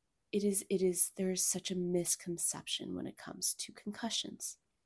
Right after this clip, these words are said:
So that's kind of what this podcast is for. It's one, to give you hope,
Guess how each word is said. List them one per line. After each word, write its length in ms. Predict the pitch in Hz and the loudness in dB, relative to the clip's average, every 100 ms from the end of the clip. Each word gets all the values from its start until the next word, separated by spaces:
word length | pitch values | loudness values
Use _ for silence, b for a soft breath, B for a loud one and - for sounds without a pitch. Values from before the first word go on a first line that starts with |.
| _ _ _ _ - - | _ _ _ _ -14 0
So 240 | - 190 B B B B | 8 8 B B B B
that's 160 | 285 277 | 8 8
kind 240 | - 320 | 12 12
of 60 | 440 | 12
what 120 | 427 | 6
this 120 | 339 | 6
podcast 580 | - 226 214 - 190 - | 6 6 0 2 2 4
is 100 | 175 | 4
for. 640 | - - 214 175 160 156 - _ b b b | 2 8 10 10 8 0 -8 _ b b b
It's 180 | - - | 4 8
one, 220 | 254 277 | 12 12
to 100 | 302 | 10
give 160 | 311 254 | 4 4
you 120 | 247 | 4
hope, 440 | 233 - 196 208 | 4 6 6 6